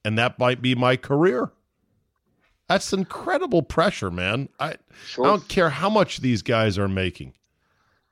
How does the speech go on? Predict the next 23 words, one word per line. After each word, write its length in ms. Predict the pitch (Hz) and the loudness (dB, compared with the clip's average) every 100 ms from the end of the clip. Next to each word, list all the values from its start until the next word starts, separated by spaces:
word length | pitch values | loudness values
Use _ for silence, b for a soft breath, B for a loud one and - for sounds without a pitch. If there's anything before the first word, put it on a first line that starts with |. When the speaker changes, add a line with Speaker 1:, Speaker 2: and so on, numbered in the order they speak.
| _ | _
Speaker 1:
It's 300 | 123 120 - - | -2 -2 -6 -6
mind-boggling 800 | 127 135 131 110 98 90 85 80 | 2 2 4 4 2 0 -6 -6
to 100 | 87 | -8
me. 180 | 80 - _ _ _ _ _ _ _ _ _ _ | -10 -12 _ _ _ _ _ _ _ _ _ _
Speaker 2:
Yep, 240 | 95 104 - _ _ _ _ | -14 -14 -14 _ _ _ _
Speaker 1:
Yeah. 80 | 123 104 | -20 -18
Speaker 2:
for 100 | 107 | -18
sure. 300 | - 104 90 _ B B B B B - | -12 -12 -14 _ B B B B B 0
And 80 | |
Speaker 1:
All 60 | 139 | 2
Speaker 2:
now 60 | 131 | 2
Speaker 1:
right. 80 | 143 | 2
Speaker 2:
we 80 | |
have 180 | 147 143 | -2 -6
Nets. 540 | 147 190 - - - _ _ _ _ _ _ _ | -8 -8 -8 -14 -20 _ _ _ _ _ _ _
Speaker 1:
And 140 | 143 143 | -2 2
then 120 | 196 | 2
we 80 | 226 | 4
have 140 | 214 160 | 2 2
the 60 | |
Mets. 680 | 127 95 - - - - - B B B _ | 0 -2 -6 -14 -14 -16 -20 B B B _
Speaker 2:
No, 220 | 156 151 | -4 -4
Nets. 800 | 110 117 170 - - - - | -4 -4 -4 -4 -10 -18 -18